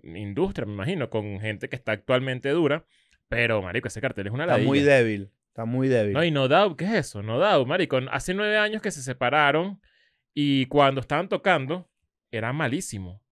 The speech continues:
Speaker 2: Pero yo
Speaker 1: Tienen
Speaker 2: siento
Speaker 1: videos de sonando mal, de que
Speaker 2: Pero
Speaker 1: era
Speaker 2: yo siento que No Doubt, No Doubt es una gran banda para que haga un comeback a un, en vaina así, pero el hype, eh, fue cero. Y que,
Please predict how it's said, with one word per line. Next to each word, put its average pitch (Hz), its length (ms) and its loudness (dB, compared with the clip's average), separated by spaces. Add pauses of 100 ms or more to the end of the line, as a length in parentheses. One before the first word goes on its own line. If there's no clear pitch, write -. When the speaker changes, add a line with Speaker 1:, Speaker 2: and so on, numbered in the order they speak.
(120)
Speaker 2:
Pero 180 160 2
yo 185 140 4
Speaker 1:
Tienen 151 100 4
Speaker 2:
siento 185 220 6
Speaker 1:
videos 165 260 8
de 185 100 4
sonando 143 460 0
mal, 170 640 2
de 135 200 2
que 127 560 2
Speaker 2:
Pero 131 140 4
Speaker 1:
era 147 100 4
Speaker 2:
yo 147 80 0
siento 196 240 -2
que 202 120 -2
No 151 140 0
Doubt, 160 280 0
No 156 180 -2
Doubt 170 380 2
es 139 160 -2
una 170 220 -2
gran 185 240 4
banda 180 280 2
para 175 120 -2
que 151 80 0
haga 139 140 2
un 165 140 -2
comeback 160 460 0
a 147 60 -4
un, 135 220 -8
en 135 120 -4
vaina 151 220 -4
así, 170 180 -2
pero 135 300 0
el 135 200 -4
hype, 151 400 -2
eh, 135 60 -6
fue 143 220 -2
cero. 135 400 2
Y 139 100 0
que, 139 180 2